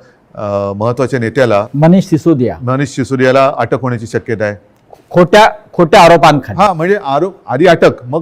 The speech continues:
Speaker 1: आरोप
Speaker 2: आरोप.
Speaker 1: ठरवतील आणि कालांतराने, अ, त्यातनं ते सुटतात. पण तोपर्यंत त्यांचं आयुष्य तुम्ही बर्बाद केलेलं असतं. असं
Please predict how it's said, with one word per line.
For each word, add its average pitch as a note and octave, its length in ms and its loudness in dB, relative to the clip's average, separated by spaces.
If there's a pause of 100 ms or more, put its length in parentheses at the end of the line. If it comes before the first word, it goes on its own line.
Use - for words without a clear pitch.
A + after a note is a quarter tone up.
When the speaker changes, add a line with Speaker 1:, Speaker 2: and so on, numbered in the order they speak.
(120)
Speaker 1:
आरोप D3 300 -2
Speaker 2:
आरोप. F#2+ 200 -10
Speaker 1:
ठरवतील C3 380 -2 (300)
आणि F3 180 -4
कालांतराने, F3+ 840 0
अ, E3+ 260 -12 (800)
त्यातनं E3 260 -4
ते G3+ 60 0
सुटतात. G#3 380 -6 (1500)
पण F3 180 2
तोपर्यंत G3 460 0 (240)
त्यांचं D#3 380 -2
आयुष्य E3+ 560 -2 (100)
तुम्ही F3+ 140 0
बर्बाद B2 280 0
केलेलं G2+ 320 -6
असतं. C#3 180 -10
असं D3 140 -4